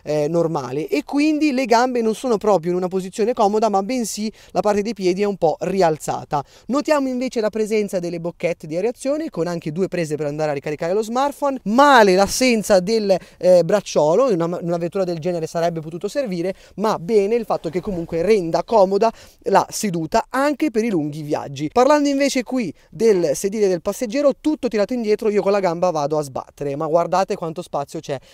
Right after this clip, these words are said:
lì davanti, quindi secondo me non ha molto senso tenerlo così tirato indietro, ma ve lo faccio vedere lo stesso. Vado ovviamente a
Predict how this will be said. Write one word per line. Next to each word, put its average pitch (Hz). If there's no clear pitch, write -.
lì 160
davanti, 123
quindi 185
secondo 185
me 175
non 190
ha 202
molto 196
senso 180
tenerlo 170
così 165
tirato 208
indietro, 262
ma 208
ve 170
lo 190
faccio 208
vedere 220
lo 254
stesso. 170
Vado 175
ovviamente 170
a 151